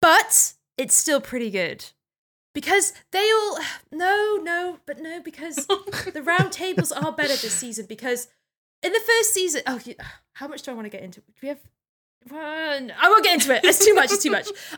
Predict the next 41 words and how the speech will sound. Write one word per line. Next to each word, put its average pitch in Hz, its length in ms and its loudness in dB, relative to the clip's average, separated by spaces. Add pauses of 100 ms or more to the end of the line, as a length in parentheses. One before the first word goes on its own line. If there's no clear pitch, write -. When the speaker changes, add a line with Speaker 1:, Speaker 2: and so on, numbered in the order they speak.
(220)
Speaker 1:
The, 320 220 2
the 415 100 4
first 427 300 6
season 453 240 2
is 415 120 2
better, 339 400 4
but - 140 -6
the 359 60 2
second 339 280 4
season 302 280 -2
is 269 140 4
still 330 260 6
really 277 300 4
good. 220 220 2
That 226 100 -2
there's 330 140 4
still 349 200 2
moments, 294 380 0
but - 140 -6
they've 277 100 -4
all 330 120 0
seen 320 160 0
the 294 80 -4
first 294 220 -2
season, 247 220 -6
so 262 200 -2 (260)
they're 269 80 -4
trying 294 200 -2
to 277 100 -2
avoid 262 440 0
certain 254 320 4
things, 262 260 -2
but 226 120 -12
by 247 120 0
avoiding 254 360 0
them, 269 80 -2
it 247 80 -2
makes - 160 -2
it 190 140 -6
better. 254 340 4
Like, 220 200 -4